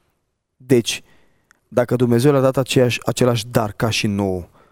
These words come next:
care am crezut în Domnul Iisus Hristos, cine eram eu să mă împotrivesc lui Dumnezeu? Cine eram eu? Și atunci spune Scriptura că după ce au auzit aceste lucruri, s-au potolit, au slăvit pe Dumnezeu și au zis,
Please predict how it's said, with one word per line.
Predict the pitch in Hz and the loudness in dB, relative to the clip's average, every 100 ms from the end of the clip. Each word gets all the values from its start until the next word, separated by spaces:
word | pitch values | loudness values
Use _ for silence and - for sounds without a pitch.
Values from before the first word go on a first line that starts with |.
| _ _ _ _ _ _ _ _ | _ _ _ _ _ _ _ _
care | 123 117 | 0 2
am | 117 | 0
crezut | - 120 107 202 - | 0 -2 0 -2 0
în | 123 110 120 - | -2 -2 -8 -6
Domnul | - 120 113 | -2 0 0
Iisus | 110 117 - | -2 -4 -4
Hristos, | 101 - 92 - - | -4 -4 -6 -8 -4
cine | - 208 214 | -2 2 2
eram | 190 165 | 2 2
eu | 170 | 0
să | - | 2
mă | 156 | -2
împotrivesc | 127 131 123 113 113 | 0 -2 0 0 -2
lui | 104 | -6
Dumnezeu? | 107 95 92 95 _ _ _ _ _ _ _ _ _ _ _ | -6 -8 -10 -14 _ _ _ _ _ _ _ _ _ _ _
Cine | - 156 143 | -4 0 2
eram | 120 113 | 0 -4
eu? | 92 _ _ _ _ _ _ _ _ _ _ _ _ _ | -10 _ _ _ _ _ _ _ _ _ _ _ _ _
Și | - 117 | -4 -2
atunci | - 160 | 0 -2
spune | - 135 | 0 -2
Scriptura | - 101 143 151 | -2 -2 0 -2
că | - 123 113 - _ _ _ _ _ _ _ _ | 0 -2 -2 -6 _ _ _ _ _ _ _ _
după | - 123 120 113 | -4 -2 0 0
ce | 127 | 2
au | |
auzit | 110 117 139 | 0 0 0
aceste | 123 139 - | 0 -2 -2
lucruri, | 104 120 131 | -2 -2 -4
s-au | - 107 | -2 -2
potolit, | - 117 95 104 143 | -2 -2 0 -2 0
au | 104 | -2
slăvit | - 101 113 | -2 -4 -2
pe | 147 | -2
Dumnezeu | 117 104 101 127 | 0 -2 0 -2
și | - 117 | 0 0
au | 101 | 0
zis, | 110 104 | -2 -4